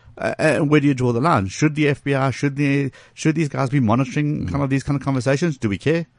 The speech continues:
Speaker 2: See, this, this actually opens up a whole new world for hacking for Sony as well, because the hacking group Anonymous,
Speaker 1: Mm.
Speaker 2: they're, they're pretty much against everything these days. So what I assume may happen, now this is just an assumption from my side,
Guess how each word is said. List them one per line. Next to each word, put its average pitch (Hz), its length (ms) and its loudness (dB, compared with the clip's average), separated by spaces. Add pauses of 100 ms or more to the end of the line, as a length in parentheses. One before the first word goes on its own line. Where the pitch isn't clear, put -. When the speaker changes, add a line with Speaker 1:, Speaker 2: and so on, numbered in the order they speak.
Speaker 2:
See, 175 240 4 (100)
this, 139 260 2
this 139 300 -2
actually 185 340 -4
opens 113 460 4
up 98 160 2
a 95 80 4
whole 110 360 2
new 107 200 2
world 95 240 0
for 90 160 2
hacking 98 380 0
for - 120 -14
Sony 101 360 0
as 98 200 -2
well, 90 140 0
because 98 640 0
the 101 360 4
hacking 123 340 2
group 110 200 2
Anonymous, 101 580 2
Speaker 1:
Mm. 117 220 0 (280)
Speaker 2:
they're, 117 160 6
they're 117 200 4
pretty 113 220 0
much 104 240 0
against 98 840 -2
everything 80 760 -6
these 92 240 0
days. 80 300 -2
So 95 180 0 (340)
what 113 200 2 (200)
I 123 160 2
assume 117 680 4
may 120 300 2
happen, 123 580 0
now 101 140 0
this 95 200 -4
is 95 140 -4
just - 200 -6
an 110 80 0
assumption 98 460 -2
from 95 140 -6
my 98 160 -2
side, 90 320 -4